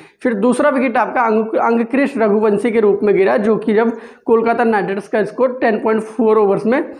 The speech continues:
आपका जो है दो, मतलब दो विकेट पे एक सौ छः रन। अंगक्रिश रघुवंशी ने आउट होने से पहले तीस रन की पारी खेली,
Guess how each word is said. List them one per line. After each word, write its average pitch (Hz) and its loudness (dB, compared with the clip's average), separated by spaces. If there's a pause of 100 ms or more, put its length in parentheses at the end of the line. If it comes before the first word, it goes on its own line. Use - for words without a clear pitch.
(280)
आपका 196 0
जो 185 0
है 254 2
दो, 214 0
मतलब 202 -2 (580)
दो 180 2
विकेट 202 0
पे 233 2
एक 208 0
सौ 226 -2
छः 208 -2
रन। 180 0
अंगक्रिश 247 -2
रघुवंशी 220 0
ने 214 0
आउट 214 0
होने 208 0
से 214 -4
पहले 202 0
तीस - -2
रन 202 0
की 208 -2
पारी 196 -2
खेली, 208 -2